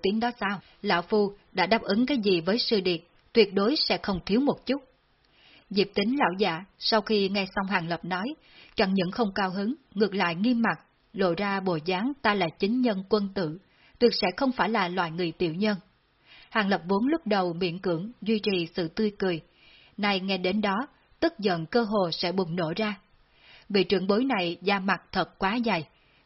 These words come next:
rõ ràng bổn ý chính là muốn đổi ý bớt lại vật phẩm, nhưng lại làm ra vẻ mặt thủ tín giả dối, thật sự là ngụy quân tử điển hình.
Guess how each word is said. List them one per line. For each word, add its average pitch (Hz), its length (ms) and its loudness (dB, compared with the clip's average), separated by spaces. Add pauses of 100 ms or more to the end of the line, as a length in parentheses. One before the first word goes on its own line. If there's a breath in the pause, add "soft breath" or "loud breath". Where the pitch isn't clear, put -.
rõ 190 180 4
ràng 180 260 0
bổn 170 180 0
ý 214 360 0
chính 226 220 4
là 269 80 2 (140)
muốn 190 200 2
đổi 180 180 6
ý 226 260 0 (100)
bớt 240 260 2
lại 190 200 0
vật 165 180 -2
phẩm, 170 280 -4 (440 soft breath)
nhưng 202 300 2
lại 180 140 2
làm 180 200 0
ra 240 160 2
vẻ 214 200 0
mặt 208 220 -2 (160)
thủ 170 260 0
tín 220 200 2
giả 254 120 2 (120)
dối, 202 240 0 (400 soft breath)
thật 220 180 2
sự 190 200 2
là 196 180 4
ngụy 175 260 0
quân 247 260 0
tử 170 200 0
điển 175 200 -2
hình. 190 200 -2